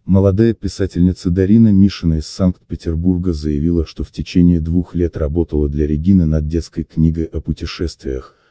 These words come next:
но оплату не получила. Мишина выложила первую главу в свободный доступ в сети, а пиар-менеджер Тодоренко заявила о намерении подать в суд. Однако судья отказал знаменитости, потребовавшей за клевету с Дарины восемь миллионов рублей,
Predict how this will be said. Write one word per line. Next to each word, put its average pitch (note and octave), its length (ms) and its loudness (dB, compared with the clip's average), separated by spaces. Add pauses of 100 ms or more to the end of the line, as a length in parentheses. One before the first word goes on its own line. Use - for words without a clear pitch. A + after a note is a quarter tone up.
(140)
но F#2 220 0
оплату D#2 420 -2
не D2 140 0
получила. C#2+ 680 -8 (340)
Мишина F2+ 520 2
выложила E2+ 500 -2
первую E2 480 -2
главу E2 360 -2
в - 80 -16
свободный E2 540 -2
доступ F#2 440 -6
в - 100 -20
сети, - 400 -10 (560)
а C#2+ 120 -12
пиар-менеджер F2+ 760 0
Тодоренко E2 600 -2
заявила D2+ 600 -4
о D2+ 100 -4
намерении D#2 600 0
подать C#2+ 420 -6
в - 100 -20
суд. - 240 -14 (380)
Однако F2 480 0
судья D#2+ 460 0
отказал D2 520 -2
знаменитости, E2 840 2 (440)
потребовавшей G2 680 -2
за F2+ 140 -4
клевету F2 440 -2
с D#2 140 -4
Дарины E2+ 400 0
восемь D#2+ 380 -2
миллионов D2+ 500 -2
рублей, D2+ 520 -6